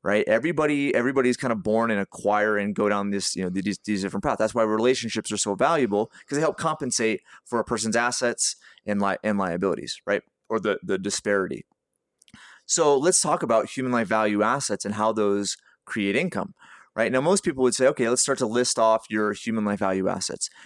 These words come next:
Your, your degree, right? For most people, they think that their degree is their number one asset. And I would, I would argue that it is an asset, okay? But what, why is a degree an asset? Not to say that it's the best asset, human life value,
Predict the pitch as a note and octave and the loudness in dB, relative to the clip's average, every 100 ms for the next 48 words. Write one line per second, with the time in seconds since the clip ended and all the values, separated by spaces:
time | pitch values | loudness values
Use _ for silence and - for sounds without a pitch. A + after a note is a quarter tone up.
0 | - A2+ C3 C#3 C3 B2 B2+ A2+ A#2 G2 | -12 -2 0 2 0 2 2 2 -4 -2
1 | G#2+ G2 D#2+ - - _ G#2+ G#2+ - C3 | -2 -2 -4 -12 -20 _ 0 0 0 2
2 | E3+ F#3 C3 B2 B2+ - B2 A2+ A2 - | 2 0 0 4 4 2 -4 -2 -4 0
3 | G#2+ G#2 G#2 F#2 G#2 F#2+ A#2 C3 A2+ G#2 | 0 0 -2 -4 -2 0 2 4 2 2
4 | G2+ G2 G2+ G2 G2 G2+ A2+ E3 D3+ F#2 | 0 0 0 0 0 0 0 0 -2 -4
5 | A2 D#3 A3 F#3+ - - - - D3 E3+ | 0 2 2 0 -4 -20 -20 -2 2 4
6 | C#3+ C3 B2 A2+ A2+ G#2+ G2+ G#2 G2 F#2+ | 4 4 2 0 0 0 0 0 -2 -2
7 | - D#3+ - - _ _ - G#2 A#2+ - | 0 0 -2 -14 _ _ -2 0 0 -8
8 | - _ _ - A#2+ A#2+ D#3+ C3 C3 C#3+ | -20 _ _ -2 0 4 4 6 4 4
9 | D#3+ C3+ B2 A#2+ A2+ A2+ A2 G#2+ G2+ G2+ | 2 -2 0 0 0 0 0 -2 -2 -2
10 | F#2 - - B2+ E3+ F3+ E3 C#3+ A#2 A#2+ | -4 -6 -2 0 2 2 2 2 0 0
11 | B2 - G2+ - B2+ - A2+ A2 G#2 G#2 | 0 0 -2 0 -2 -2 -4 -2 0 0
12 | G2 G2 | 0 0